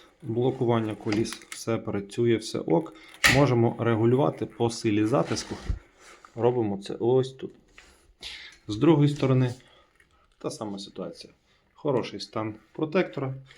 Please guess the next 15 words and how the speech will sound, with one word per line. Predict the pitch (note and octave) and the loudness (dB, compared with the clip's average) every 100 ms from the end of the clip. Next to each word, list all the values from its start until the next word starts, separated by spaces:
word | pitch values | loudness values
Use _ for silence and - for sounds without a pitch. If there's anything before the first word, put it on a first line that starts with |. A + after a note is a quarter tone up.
| - _ D#3 | -20 _ -2
Двадцять | D3 C#3 - | 2 2 0
четверті | C3+ - - | -2 -2 -6
колеса, | A2 G#2 G#2 | -4 -4 -4
до | G2 | -4
речі, | G2+ - G#2 | -4 -6 -10
якщо | - G#2 | -10 -10
я | |
не | A2 | -6
казав, | D3+ D#3+ F3+ - - | -4 -2 -2 -4 -10
бо | B2 | -4
не | A#2+ | -4
пам'ятаю, | A2+ A#2 A2+ A2 G#2 | -4 -8 -8 -8 -10
блокування. | G#2+ A2 G#2+ - G#2+ G#2 G#2 - _ - _ _ | -6 -6 -6 -6 -6 -6 -10 -18 _ -20 _ _
Все | - A#2+ | -10 -8
працює. | A#2+ C3 C3+ F#3 D#3+ | -4 -4 2 4 4